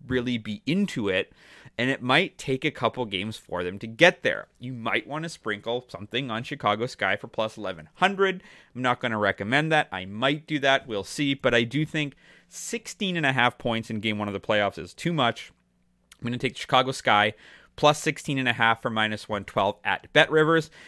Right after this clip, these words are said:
And then we've got our N F L parlay. Okay, so one of the picks is in tomorrow night's Thursday night game. It's Philadelphia versus Minnesota. We're taking Philly.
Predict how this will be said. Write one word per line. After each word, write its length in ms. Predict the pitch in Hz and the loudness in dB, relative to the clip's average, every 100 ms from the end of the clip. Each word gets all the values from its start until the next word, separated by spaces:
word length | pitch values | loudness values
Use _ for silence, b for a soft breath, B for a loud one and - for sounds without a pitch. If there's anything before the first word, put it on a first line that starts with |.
| B B | B B
And 80 | 151 | -4
then 60 | 185 | -2
we've 100 | 175 | 2
got 140 | 185 | 4
our 100 | 175 | 4
N 160 | 170 202 | 2 0
F 160 | 220 | 2
L 160 | 170 165 | 2 2
parlay. 460 | 165 127 120 95 50 - _ _ - | 0 0 0 0 -6 -14 _ _ -6
Okay, 280 | 104 110 113 | -2 4 4
so 220 | 117 131 | 4 2
one 240 | 117 127 180 | 4 2 2
of 60 | |
the 80 | 208 | 0
picks 340 | 220 151 151 156 | 2 2 0 -4
is 100 | 135 | -6
in 120 | 127 | -6
tomorrow 260 | - 123 | -2 0
night's 240 | 131 120 - | 2 0 0
Thursday 420 | 123 117 127 139 | 0 2 2 0
night 220 | 131 131 | 0 0
game. 320 | 110 95 92 - | -2 -4 -4 -10
It's 160 | - - | -16 -4
Philadelphia 680 | 123 151 135 123 - 123 | 0 2 2 2 0 -2
versus 440 | 117 113 110 117 110 | 0 -2 -2 -2 0
Minnesota. 640 | 107 104 - 101 78 - - _ _ | 0 0 0 0 0 -6 -14 _ _
We're 100 | 95 | -8
taking 300 | - 82 104 | -6 -8 -2
Philly. 400 | - 202 135 - | 6 8 8 0